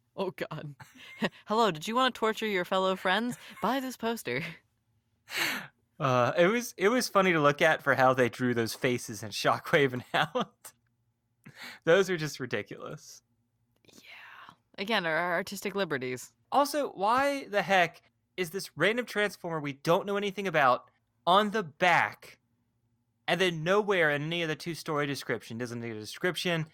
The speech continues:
Speaker 2: doesn't get any more actions. He's just there.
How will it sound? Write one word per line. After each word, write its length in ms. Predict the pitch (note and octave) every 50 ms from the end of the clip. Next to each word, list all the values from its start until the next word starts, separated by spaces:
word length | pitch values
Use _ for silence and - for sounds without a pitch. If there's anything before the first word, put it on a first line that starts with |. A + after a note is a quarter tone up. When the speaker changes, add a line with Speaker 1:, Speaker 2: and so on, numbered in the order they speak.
| _ _ -
Speaker 2:
doesn't 200 | - B2+ B2+ A#2
get 80 | C3
any 120 | A#2+ A2+ A#2
more 200 | A2+ G#2+ A2+ - -
actions. 640 | D#3+ E3 E3+ - - - F#3 E3+ E3 E3 D#3+ - _ _ _ _
He's 180 | - G#3 G3 D#3+
just 360 | - - F#3+ F3+ E3+ - - _ _ _ _ _ _ _ _ _ _ _ _ _ _ _ _ _ _ _ _ _ -
there. 480 | B2 A2+ B2 C#3 A2 F2 - - -